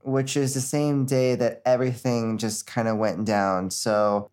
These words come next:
I'm gonna talk more about that with you guys. So if you can tell from the title, um, my backpack got stolen. It's something that I've never, like, experienced before, and I know that things could be worse, but, like,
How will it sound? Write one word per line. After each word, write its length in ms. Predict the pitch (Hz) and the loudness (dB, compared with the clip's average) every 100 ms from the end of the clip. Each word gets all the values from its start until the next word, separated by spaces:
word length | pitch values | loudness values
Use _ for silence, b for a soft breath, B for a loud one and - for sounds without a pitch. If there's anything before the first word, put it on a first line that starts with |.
| - | -2
I'm 100 | 131 | 2
gonna 120 | 131 | 2
talk 340 | 131 120 - | 2 0 0
more 240 | 117 120 117 | -2 2 2
about 300 | 110 113 113 | 2 0 2
that 440 | 104 110 110 - | 4 4 2 -4
with 180 | 123 117 | -8 -6
you 60 | 120 | -4
guys. 540 | 113 107 107 143 - b b - | 0 0 0 -2 -6 b b -12
So 800 | - - 165 160 156 151 151 - _ | -4 2 4 6 6 4 0 -8 _
if 840 | 143 160 139 - - - - - - _ _ _ _ _ _ | -2 0 0 -4 -8 -8 -8 -10 -12 _ _ _ _ _ _
you 280 | 180 151 175 | -6 0 0
can 240 | 180 165 | 2 2
tell 320 | 135 147 135 | 2 4 4
from 180 | 131 127 | 2 0
the 80 | 120 | 0
title, 640 | 117 120 117 117 113 113 - | 0 0 2 4 4 2 -2
um, 560 | 101 107 110 107 101 - | 2 2 2 0 -2 -6
my 240 | - 120 127 | -4 0 2
backpack 600 | 135 151 151 - 113 113 | 4 4 2 0 0 0
got 240 | 104 95 | -2 -4
stolen. 680 | - - 87 92 80 78 92 - | -6 -6 -4 -4 -6 -8 -10 -4
It's 360 | 135 139 139 - | 0 0 -2 -6
something 340 | - 151 160 | 0 2 2
that 120 | 160 - | 2 4
I've 160 | 131 | 2
never, 380 | 123 123 120 123 | 4 4 4 2
like, 160 | 117 113 | 0 -2
experienced 400 | - - 107 104 | -8 -8 -6 -6
before, 280 | 113 120 117 | -4 0 2
and 80 | |
I 100 | 117 | 2
know 180 | 117 123 | 2 2
that 160 | 139 131 | 2 0
things 180 | 120 117 | -4 -6
could 140 | - | -6
be 100 | 120 | -4
worse, 460 | 107 101 104 110 110 | -4 0 0 0 -2
but, 240 | 117 - | -6 0
like, 340 | 104 104 104 | 2 2 -2